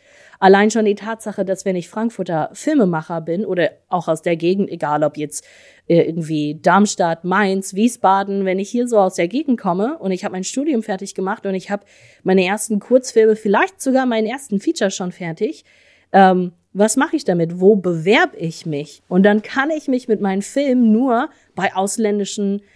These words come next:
Festivals bewerben oder bei Festivals, die geografisch auch weiter weg sind.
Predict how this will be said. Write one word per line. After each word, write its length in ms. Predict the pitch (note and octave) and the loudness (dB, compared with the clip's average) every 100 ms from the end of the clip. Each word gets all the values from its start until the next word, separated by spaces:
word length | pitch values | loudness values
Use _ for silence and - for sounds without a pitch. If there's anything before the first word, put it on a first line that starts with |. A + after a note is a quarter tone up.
| _ | _
Festivals 600 | - - A3+ - B3+ C4 | -8 -2 -2 -2 -2 -2
bewerben 440 | - A#3 A#3 A#3+ B3 | -2 -2 -2 -2 -2
oder 180 | G#3+ G#3 | 0 0
bei 160 | G3+ | -2
Festivals, 440 | G#3 G3+ G3+ F#3+ - | -6 -10 -8 -8 -8
die 200 | G3+ E3+ | -8 2
geografisch 720 | F#3+ E3+ E3 G#3 D#4 A3 - | 4 4 4 2 2 -4 -4
auch 180 | E3+ E3+ | -8 -4
weiter 340 | E3 F3+ D#3 | -4 -4 -6
weg 160 | D#3 - | -8 -4
sind. 260 | F#3 C#4+ | -2 -4